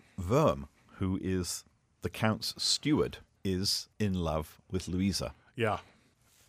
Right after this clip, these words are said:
Speaker 2: And he's a nasty piece of work. <laughs> He is just vile. I mean, the man's name is Worm, Worm. I mean, you know, how much ob-, how much more obvious do,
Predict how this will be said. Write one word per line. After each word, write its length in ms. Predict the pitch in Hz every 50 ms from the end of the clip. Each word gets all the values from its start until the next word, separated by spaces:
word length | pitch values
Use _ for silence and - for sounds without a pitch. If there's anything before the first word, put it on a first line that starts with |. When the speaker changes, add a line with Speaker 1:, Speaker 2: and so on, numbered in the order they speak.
| _
Speaker 2:
And 180 | - 123 123 120
he's 240 | 131 143 139 127 139
a 200 | - 110 120 120
nasty 680 | 113 107 107 107 107 110 107 104 107 104 - - 107 90
piece 260 | - 104 87 - -
of 160 | 98 85 -
work. 520 | 85 85 90 85 - - - - - - - -
<laughs> 60 | _
He 140 | 151 160 147
is 180 | 139 110 - - -
just 440 | - - 143 135 131 123 117 - -
vile. 800 | 104 92 87 87 90 101 98 98 98 101 98 95 95 95 - - - - - - - - - -
I 40 | 135
mean, 140 | 139 139 151
the 60 | 160
man's 300 | 170 175 175 170 151 135
name 180 | 127 123 120 120
is 280 | 117 110 107 92 90 98 - 113 107 98 98
Worm, 480 | 104 110 110 104 98 101 101 104 113 117
Worm. 440 | 117 117 113 104 98 92 90 92 - - - - - _ -
I 80 | 190
mean, 260 | 196 180 175 151 143 170
you 60 | 147
know, 280 | 131 120 110 107 123 - _ _ _ _ - _ - - - -
how 100 | 180 175
much 160 | 160 156 147
ob-, 220 | 147 135 143 139 123
how 100 | 135 170
much 200 | 160 156 - -
more 140 | 120 123 123
obvious 260 | 123 107 117 117 117
do, 180 | - 110 107